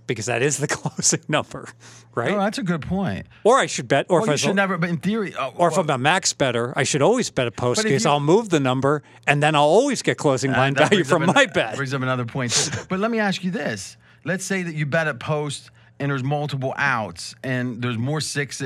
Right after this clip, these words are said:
Speaker 2: let's say you're laying it, there's more sixes, but you get a five and a half. Did you just get closing line value?
Speaker 1: I, yes, but not enough to be profitable.
Speaker 2: No, no, but what I'm saying is if you,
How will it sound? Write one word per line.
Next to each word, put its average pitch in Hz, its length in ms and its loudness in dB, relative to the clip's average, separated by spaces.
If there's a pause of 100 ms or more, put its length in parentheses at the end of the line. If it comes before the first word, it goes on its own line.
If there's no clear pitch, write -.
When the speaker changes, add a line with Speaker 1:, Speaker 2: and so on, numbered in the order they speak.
Speaker 2:
let's 131 200 -6
say 147 80 -2
you're 123 140 -4
laying 117 260 -2
it, 101 80 -4
there's 107 120 -2
more 139 200 -2
sixes, 127 480 -6
but 117 120 -6
you 123 120 -4
get 123 100 -2
a 110 60 -4
five 113 200 -2
and 110 80 -2
a 117 60 0
half. 90 100 -6 (220)
Did 110 180 -4
you 127 60 -2
just 196 260 0
get 165 140 -4
closing 135 360 -2
line 127 260 0
value? 302 380 -4 (560)
Speaker 1:
I, 139 100 2 (880)
yes, 143 580 0
but 139 160 -2
not 127 200 2
enough 135 200 0
to 135 60 -6
be 127 100 0
profitable. 113 580 -2
Speaker 2:
No, 110 120 -4
no, 262 140 0
but 202 160 0
what 202 100 2
I'm 180 100 0
saying 214 280 -2
is 156 140 -2
if 143 100 -4
you, 147 160 -2